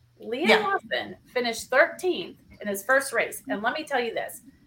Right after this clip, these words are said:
Speaker 1: That was the first time he, or I guess the first time he drove that car on slick tires was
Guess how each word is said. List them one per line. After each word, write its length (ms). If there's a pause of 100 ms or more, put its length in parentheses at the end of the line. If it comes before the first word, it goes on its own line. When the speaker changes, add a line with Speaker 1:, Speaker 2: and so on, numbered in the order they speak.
(300)
Speaker 1:
That 100
was 100
the 220
first 300
time 540 (420)
he, 440 (280)
or 180
I 80
guess 240
the 160
first 200
time 200
he 280 (140)
drove 580
that 240
car 280
on 140
slick 260
tires 340
was 160